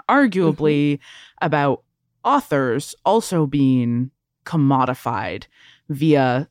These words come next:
Speaker 1: the book industry.
Speaker 2: Mm-hmm.
Speaker 1: So is there a relationship there between the, like, structural critique and the capitalist critique or anti-capitalist critique?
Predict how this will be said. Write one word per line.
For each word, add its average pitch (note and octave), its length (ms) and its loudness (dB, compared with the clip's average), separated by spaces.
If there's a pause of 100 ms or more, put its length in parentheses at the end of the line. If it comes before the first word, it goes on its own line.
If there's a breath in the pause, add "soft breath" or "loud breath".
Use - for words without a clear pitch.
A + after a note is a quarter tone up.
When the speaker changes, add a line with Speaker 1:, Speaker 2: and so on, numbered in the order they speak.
(100)
Speaker 1:
the D#3 80 0
book B2+ 240 -4
industry. - 760 -4 (580)
Speaker 2:
Mm-hmm. E3+ 480 -10 (480)
Speaker 1:
So F#3 440 -2 (500)
is A#3 120 0
there A3 260 2
a G#3 40 0
relationship B3+ 800 -2
there E4 320 -2
between G#3 440 -2
the, B3+ 80 4
like, B3 240 -2
structural A3 1120 -2 (800)
critique A3+ 560 -2
and G#3+ 160 2
the G3+ 160 0
capitalist C4+ 800 -2
critique - 720 -4 (180)
or - 140 -12
anti-capitalist B3 800 0
critique? E4 560 -6